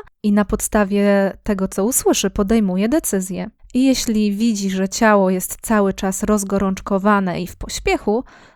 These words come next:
to rozumie to jako brak miejsca na odpoczynek i relaksację.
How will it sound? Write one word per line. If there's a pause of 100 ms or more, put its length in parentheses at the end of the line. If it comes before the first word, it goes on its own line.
(100)
to
rozumie
to
jako
brak
miejsca
na
odpoczynek
i
relaksację.